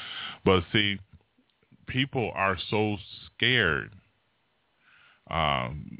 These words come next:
of the government, and, uh, in this time period called the tribulation period, they will be scared of the government in this time period, and they're gonna be scared to lose their life, and they're not gonna make the right decision.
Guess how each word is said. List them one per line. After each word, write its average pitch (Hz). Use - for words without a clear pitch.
of 87
the 87
government, 85
and, 71
uh, 69
in 85
this 82
time 80
period 76
called 73
the 64
tribulation 71
period, 71
they 76
will 104
be 78
scared 64
of 64
the -
government 65
in 78
this 73
time 73
period, 69
and 82
they're 85
gonna 85
be 85
scared 85
to -
lose 80
their 76
life, 76
and 82
they're 85
not 87
gonna 80
make 87
the 76
right 73
decision. 76